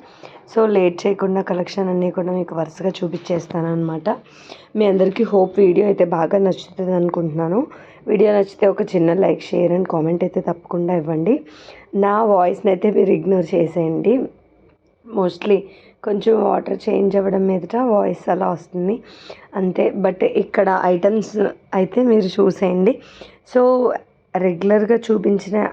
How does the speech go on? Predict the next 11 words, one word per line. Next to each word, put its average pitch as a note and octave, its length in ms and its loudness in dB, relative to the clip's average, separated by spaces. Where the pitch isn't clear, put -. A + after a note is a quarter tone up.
చూపించే G#3 400 4
ఐటమే, F#3 420 2
but A#3 220 2
అక్కడక్కడ A#3 480 2
కొన్ని A3+ 340 2
కొత్త G#3 280 2
ఐటమ్స్ F#3 440 0
అయితే F3 220 2
కలిసాయి F3+ 520 -2
అంతే F3+ 300 2
అండి. F#3 400 0